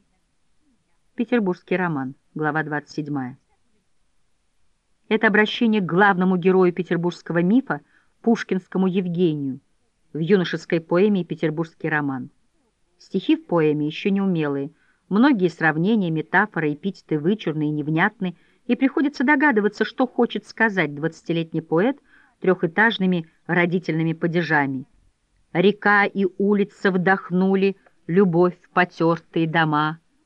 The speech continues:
в тома дневной литературы, догадок вечного ума». И в следующей строфе, озадачивающей отсутствием глагола: «Гоним, но все-таки не изгнан один сквозь тарахтящий век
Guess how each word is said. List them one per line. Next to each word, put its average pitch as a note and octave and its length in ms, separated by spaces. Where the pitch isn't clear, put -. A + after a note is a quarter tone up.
в - 120
тома E3 500
дневной F3+ 680
литературы, D#3+ 920
догадок D3+ 680
вечного D3 760
ума». C#3+ 400
И E4 80
в E4+ 60
следующей G3+ 420
строфе, F#3 500
озадачивающей E3+ 880
отсутствием E3 640
глагола: D#3 600
«Гоним, G3 600
но G3+ 160
все-таки A3 520
не G#3+ 320
изгнан G3 400
один F#3+ 480
сквозь F#3+ 440
тарахтящий F#3+ 880
век F#3 380